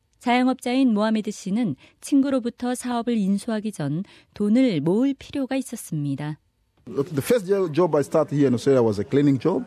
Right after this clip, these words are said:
Speaker 2: but I found it was too hard for me, and then I decided to
Speaker 1: 모하메드
Speaker 2: do a
Speaker 1: 씨는
Speaker 2: Korean
Speaker 1: 호주에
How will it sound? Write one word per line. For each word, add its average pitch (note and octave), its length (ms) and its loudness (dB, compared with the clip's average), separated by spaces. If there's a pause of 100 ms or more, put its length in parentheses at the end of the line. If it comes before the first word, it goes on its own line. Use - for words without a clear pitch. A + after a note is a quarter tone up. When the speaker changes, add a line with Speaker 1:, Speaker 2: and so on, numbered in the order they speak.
Speaker 2:
but - 220 0
I B2 80 0
found E3 240 0
it C#3+ 60 2
was B2+ 120 0
too D3 140 4
hard C3 240 2
for B2 160 0
me, F3+ 260 0
and C3+ 300 -6
then D3 140 -4
I C#3+ 80 -6
decided C#3+ 380 -12
to - 40 0
Speaker 1:
모하메드 C4 380 4
Speaker 2:
do C4+ 40 -2
a - 60 -6
Speaker 1:
씨는 C4+ 160 4
Speaker 2:
Korean G#3+ 240 0
Speaker 1:
호주에 D4+ 240 -2